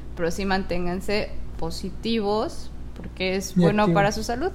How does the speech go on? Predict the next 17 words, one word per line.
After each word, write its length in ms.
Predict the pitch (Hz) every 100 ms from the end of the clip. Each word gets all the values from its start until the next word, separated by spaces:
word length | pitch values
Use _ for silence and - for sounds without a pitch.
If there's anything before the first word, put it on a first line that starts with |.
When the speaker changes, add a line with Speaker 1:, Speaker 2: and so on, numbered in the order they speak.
| -
Speaker 1:
y 140 | 202
activos. 680 | 185 - 254 226 - - - - - - - -
Y 460 | 311 320 320 330
bueno, 360 | 311 320 330 302
¿de 100 | 269
qué 160 | 277 320
vamos 220 | 330 262
a 20 |
hablar 220 | 233 240
esta 240 | 294 - 330
semana? 540 | 285 226 220 262 247
Ya 120 | 226
los 180 | 233 262
tenemos 520 | 240 220 214 226 226
un 80 | 226
poquito 640 | 202 214 - - 214 214 208 - - - - -
olvidados. 960 | 214 190 196 190 214 208 185 190 -